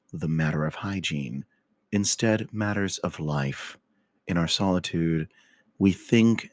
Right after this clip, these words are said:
and ponder, draw and wander in minds not totally dissimilar or the same, all to keep at bay the idea that we are little shitbags in a shitting world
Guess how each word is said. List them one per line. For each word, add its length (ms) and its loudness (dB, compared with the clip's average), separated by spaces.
and 180 -4
ponder, 760 0
draw 560 2
and 220 -4
wander 600 0
in 160 0
minds 500 2
not 220 0
totally 500 2
dissimilar 760 0
or 220 2
the 100 -2
same, 560 -2
all 180 6
to 140 2
keep 260 2
at 140 2
bay 440 2
the 200 2
idea 420 4
that 180 0
we 200 2
are 460 0
little 240 2
shitbags 880 0
in 100 4
a 60 4
shitting 440 4
world 560 0